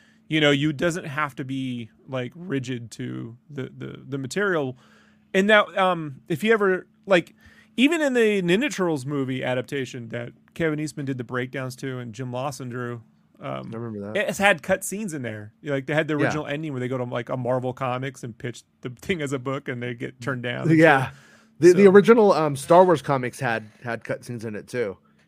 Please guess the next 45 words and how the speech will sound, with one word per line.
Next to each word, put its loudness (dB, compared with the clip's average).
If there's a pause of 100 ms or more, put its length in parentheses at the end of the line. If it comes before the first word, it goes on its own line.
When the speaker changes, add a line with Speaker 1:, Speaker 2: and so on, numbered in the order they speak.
(120)
Speaker 2:
Even, 0
like, 0
the -2
original, -4 (480)
the -2
original -2
Empire 0
Strikes -4
Back -4
line -4 (440)
was -2
coming -4
out -2
as 0
the -2
movie -4
was -8
coming -6
out. -2 (460)
And -4
so 2
there 2
was, -4
like, 0
frames -4
where, 0
like, -6 (520)
you -4
know, 4
the, 2 (140)
the -6
cutscene -4
ended -2
up 0
on -2
the -4
two -16
thousand -2
eleven -2
Blu-ray -6 (420)
where 0 (100)
Yoda's 0
throwing 0
these, -6
like, -4